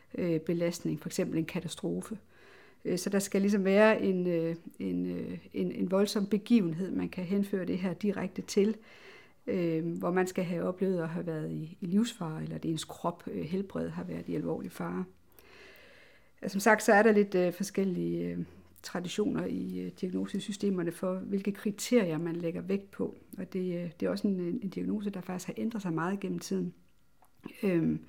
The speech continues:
men en af forskellene, øh, som, øh, på de to systemer er, at i den amerikanske, der, øh, der har man, øh, mere, der er mere rum til den subjektive oplevelse af at have været i fare.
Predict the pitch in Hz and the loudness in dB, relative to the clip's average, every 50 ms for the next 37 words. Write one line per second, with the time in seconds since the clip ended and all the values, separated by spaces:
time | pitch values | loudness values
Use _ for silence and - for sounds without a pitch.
0 | - - - - - - - - - - - - 196 196 240 254 240 233 - 202 | -20 -20 -20 -18 -18 -18 -18 -18 -16 -6 0 4 6 8 10 8 8 8 6 4
1 | 202 202 - - 185 175 165 151 165 165 160 - - - 196 175 170 190 196 196 | 4 4 2 -2 0 2 2 2 2 -2 -6 -8 -4 -4 -2 -2 -2 -2 -2 -2
2 | - 165 196 - - - 202 190 185 185 185 170 185 190 190 185 180 - - 190 | -4 -4 -6 -8 -6 -4 -2 -2 -2 0 -2 -2 -2 -4 -4 -6 -6 -4 -4 -4
3 | 196 190 - 208 190 180 - 180 - - 196 185 180 170 170 175 185 185 180 - | -2 0 2 2 0 0 -2 -6 -2 -2 0 0 0 0 0 0 0 0 -2 -2
4 | 180 - 185 170 180 180 - - 226 214 196 - - 190 - 190 196 196 196 190 | -2 0 0 0 0 -2 -2 0 0 0 0 -2 -4 -4 -2 0 0 0 0 0
5 | 180 175 170 170 - - - - - - - - - - - - 202 196 190 202 | -2 -2 -4 -4 -6 -10 -20 -20 -20 -20 -20 -20 -20 -8 0 2 2 4 4 4
6 | 185 170 170 156 160 170 170 175 175 185 175 160 - - - - - - 208 233 | 2 2 2 2 2 0 0 -2 -4 -4 -6 -8 -10 -14 -20 -20 -20 -20 -18 -14
7 | 247 254 269 226 226 233 226 208 180 - 220 226 240 240 233 208 208 233 247 - | -8 -2 2 6 10 10 10 10 10 8 10 12 12 12 12 12 10 10 10 8
8 | - - - 202 - 220 - - 320 330 330 - - - - - 190 160 156 - | 6 0 -2 2 2 2 4 6 4 4 6 4 0 0 0 0 0 0 0 0
9 | - 160 156 - 160 147 147 147 151 - - - - 170 165 156 151 151 151 156 | -2 -2 -2 0 2 2 2 2 0 -2 -4 -2 0 2 2 2 0 -2 -4 -4
10 | 147 139 139 160 147 - - 160 143 135 139 143 151 | -4 -4 -4 -6 -6 -4 -2 0 0 0 -2 -4 -8